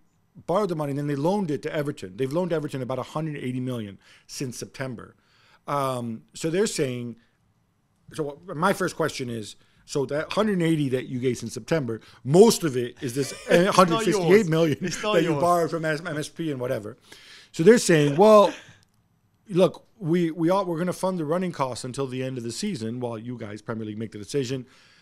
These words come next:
Speaker 1: We figure it's gonna cost us about sixty million between, um, now and the end of the season to, to fund Everton," which again seems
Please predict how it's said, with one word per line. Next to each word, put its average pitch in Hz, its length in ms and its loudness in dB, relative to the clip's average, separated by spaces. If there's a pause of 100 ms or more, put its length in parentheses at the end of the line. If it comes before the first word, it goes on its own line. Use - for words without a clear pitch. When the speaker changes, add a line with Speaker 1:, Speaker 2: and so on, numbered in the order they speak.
(160)
Speaker 1:
We 139 120 -8
figure 139 260 -8
it's 131 100 -8
gonna 123 180 -12
cost 127 300 -10
us 123 120 -10
about 117 400 -8 (160)
sixty - 340 -6
million 127 480 -2
between, 107 440 -8 (200)
um, 101 360 -6 (140)
now 123 320 -6
and 117 140 -8
the 120 80 -6
end 113 120 -8
of 107 60 -10
the 101 60 -12
season 107 400 -12
to, 95 220 -18 (760)
to 135 140 -6
fund 135 640 -6 (260)
Everton," 123 480 -2
which - 320 -8 (600)
again 180 360 -8
seems 135 540 -8